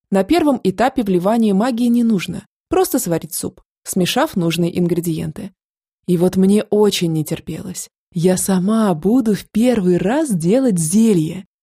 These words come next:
Ну, почти делать. Моя нечисть не стала устраивать мне допрос, поняв, что я устала. Кот накрыл на стол. Сарочка даже не стала осыпать меня язвительными фразами.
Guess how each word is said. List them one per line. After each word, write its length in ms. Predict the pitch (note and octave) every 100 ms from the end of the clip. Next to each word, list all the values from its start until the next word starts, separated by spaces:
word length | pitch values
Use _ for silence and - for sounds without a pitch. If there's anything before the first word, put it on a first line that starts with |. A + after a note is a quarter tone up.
| -
Ну, 140 | A#3
почти 340 | D4+ D4+ - E3
делать. 420 | F3+ - F#3 - _ _ _ _ _ -
Моя 280 | F#3 G3 E4
нечисть 400 | D4 C#4 - -
не 120 | A#3
стала 340 | - B3 A#3 F#3
устраивать 640 | D#3+ - E3+ B3+ B3+ B3
мне 160 | E3+ E3
допрос, 480 | D#3+ - F3+ - - _
поняв, 320 | - F3+ C#4+
что 140 | - A3
я 160 | D#3+
устала. 480 | D#3 - - - - _ _ _ _ -
Кот 260 | F4 F4
накрыл 340 | G3 F#3 G#3 B3
на 120 | A3
стол. 380 | - F3+ - - _ _ -
Сарочка 500 | C#4+ D#4+ E4 - C4+
даже 280 | B3 A#3
не 120 | A3+ A3
стала 360 | - B3 A#3
осыпать 500 | - F3 F3+ A#3 C#4+
меня 220 | B3+ A#3+
язвительными 640 | A#3+ A3+ E3 D#3+ E3+ D#3+ D#3+
фразами. 560 | - D#3+ D3+ D3+ F3+